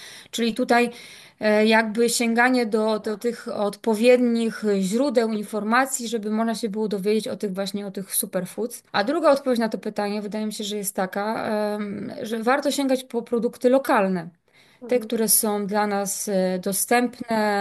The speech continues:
Speaker 1: e, tutaj naj-, najbliżej, najbliżej nas. E, znamy ich, znamy ich pochodzenie. Wśród, e, takich takich polskich właśnie s-, ym,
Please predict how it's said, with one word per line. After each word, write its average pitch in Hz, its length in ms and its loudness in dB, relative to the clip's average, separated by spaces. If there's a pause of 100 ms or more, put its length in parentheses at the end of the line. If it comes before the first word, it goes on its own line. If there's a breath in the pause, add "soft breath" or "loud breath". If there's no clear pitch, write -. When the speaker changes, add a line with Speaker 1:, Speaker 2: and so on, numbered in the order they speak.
(340)
Speaker 1:
e, 190 40 -6
tutaj 190 280 -4
naj-, 196 180 -4
najbliżej, 196 640 0
najbliżej 196 580 -2
nas. 214 440 0 (600 loud breath)
E, 196 360 0
znamy 220 500 4
ich, 214 220 -2
znamy 220 240 2
ich 202 120 -4
pochodzenie. 226 840 0 (140)
Wśród, - 640 -8
e, 190 320 0
takich 190 420 -8 (440 loud breath)
takich 196 300 -8
polskich 233 520 -2
właśnie 202 400 -2
s-, 196 160 -4
ym, 190 960 -6